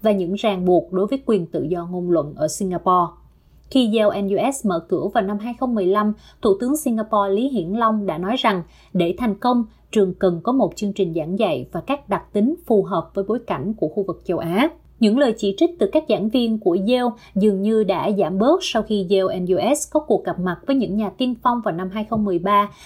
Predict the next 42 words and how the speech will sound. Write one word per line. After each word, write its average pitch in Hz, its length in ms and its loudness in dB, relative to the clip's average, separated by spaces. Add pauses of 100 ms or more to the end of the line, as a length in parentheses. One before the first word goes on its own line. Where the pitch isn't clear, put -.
(100)
và 208 120 0
các 339 180 0
sinh 247 200 0
viên 220 220 -2
ca 220 180 -2
ngợi 180 280 0
nền 165 240 -4
giáo 185 180 -2
dục 214 160 0
khai 202 140 -6
phóng 220 300 -4
nghiêm 247 220 -2
ngặt 196 240 -4
mà 175 120 -6
họ 156 220 -6
nhận 156 240 -4
được. 165 280 2 (480)
Hai 254 200 -2
năm 247 200 0
trước, 320 440 0
vấn 262 160 0
đề 240 160 2
độc 175 220 -2
lập 190 220 0
trong 202 140 -4
học 196 200 -4
thuật 180 220 0
lại 165 140 -2
được 170 200 -4
nổi 160 200 -4
lên 233 320 -2 (180)
khi 220 440 -2
có 208 380 0
một 240 180 -2
học 196 200 -4
phần 180 280 2
có - 80 -2
tên 240 320 0 (260)
Bất - 260 0
đồng 170 220 -2
chính 220 180 -2
kiến 247 320 0